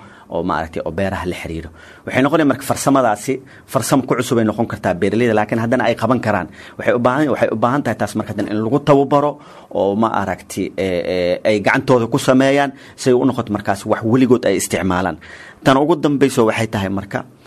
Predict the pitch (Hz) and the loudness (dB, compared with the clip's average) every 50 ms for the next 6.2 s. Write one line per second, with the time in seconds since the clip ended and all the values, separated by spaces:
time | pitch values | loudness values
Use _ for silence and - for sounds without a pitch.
0 | - - - - - _ _ - 165 160 160 156 139 127 131 147 151 135 120 127 | -20 -20 -20 -20 -20 _ _ 0 2 4 4 4 4 4 4 2 2 2 2 2
1 | 120 104 113 95 107 117 120 107 113 - 107 104 101 - 135 120 - 139 - - | 2 2 2 0 0 -2 -2 -2 -2 -2 -2 -4 -4 -4 -4 -4 0 0 0 0
2 | - 110 90 80 80 87 80 - - - - - - - - - - - _ _ | -2 -10 -10 -8 -8 -10 -12 -12 -16 -20 -20 -20 -20 -20 -20 -20 -20 -20 _ _
3 | _ _ _ _ _ _ _ - - - - 120 123 127 131 123 113 113 107 104 | _ _ _ _ _ _ _ -6 -4 0 2 2 2 4 2 0 0 -2 -2 -2
4 | - - - - 110 104 - - 139 117 117 123 113 95 82 - - - - - | -4 -8 -6 -6 -6 -4 -4 -2 0 2 4 4 2 2 -2 -8 -12 -20 -20 -20
5 | - - - - - - - - 139 131 135 196 - - - - - 156 135 127 | -20 -20 -20 -20 -20 -20 -10 -2 -2 2 4 4 2 2 -2 -2 2 4 4 4
6 | 113 - 98 92 | 2 0 -4 -6